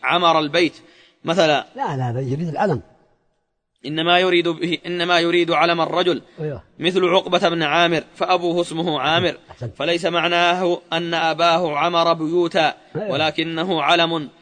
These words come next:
Speaker 1: فابن مالك رحمه الله لا يريد أن يجعل عامر اسم فاعل، لأننا لو جعلناه اسم فاعل
Speaker 2: لا
Speaker 1: لصار
Speaker 2: يريد أن
Speaker 1: مكررا.
Speaker 2: يجعل اسم،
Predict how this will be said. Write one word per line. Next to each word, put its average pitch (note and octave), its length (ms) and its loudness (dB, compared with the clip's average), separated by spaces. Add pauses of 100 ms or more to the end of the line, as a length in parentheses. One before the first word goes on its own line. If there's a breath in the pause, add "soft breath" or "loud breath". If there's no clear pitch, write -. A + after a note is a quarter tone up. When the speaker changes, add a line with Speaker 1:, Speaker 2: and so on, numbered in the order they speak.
(180 soft breath)
Speaker 1:
فابن G#3 260 -2
مالك G3+ 400 2
رحمه E3+ 520 -2
الله D#3+ 380 0
لا D#3 140 0
يريد D#3+ 340 -4
أن D#3+ 160 0
يجعل D#3 400 0
عامر D#3 460 0
اسم D#3 300 -4
فاعل، D#3 600 -2 (480 soft breath)
لأننا F#3 520 0
لو F3+ 140 0
جعلناه F3+ 500 0
اسم F3 220 -6
فاعل F3 500 0
Speaker 2:
لا G#3 60 0
Speaker 1:
لصار E3+ 300 2
Speaker 2:
يريد - 120 2
أن - 80 -4
Speaker 1:
مكررا. D#3+ 180 0
Speaker 2:
يجعل D#3+ 220 0
اسم، F#3 200 -8